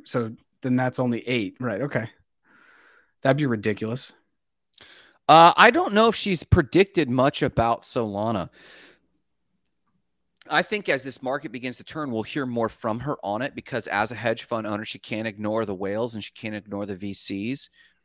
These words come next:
Speaker 2: Um, she's had obvious predictions about the biggies, but I don't think she's ventured into second tier, uh, markets. And when you think about,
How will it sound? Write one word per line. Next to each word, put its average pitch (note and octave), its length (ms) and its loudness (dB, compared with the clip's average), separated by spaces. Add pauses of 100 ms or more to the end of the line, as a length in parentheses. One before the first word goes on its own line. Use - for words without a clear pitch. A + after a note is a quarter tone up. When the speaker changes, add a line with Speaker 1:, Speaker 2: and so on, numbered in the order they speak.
Speaker 2:
Um, G2 540 4 (720)
she's - 220 -6
had C3 160 4
obvious A2+ 400 4
predictions G2+ 560 -2
about F#2+ 240 -2
the G2 80 -6
biggies, F2+ 580 -4
but E2+ 140 -6
I G2 140 -4
don't G#2 160 -6
think G2 160 -10
she's F#2 260 -10
ventured F#2 400 -8
into E2 720 -10 (520)
second - 520 -4
tier, C#2+ 420 -14 (800)
uh, D#2 160 -14
markets. F2 520 -12
And A#2+ 200 -2
when B2 100 -2
you A#2 80 -4
think G#3+ 320 -8
about, G2 460 -4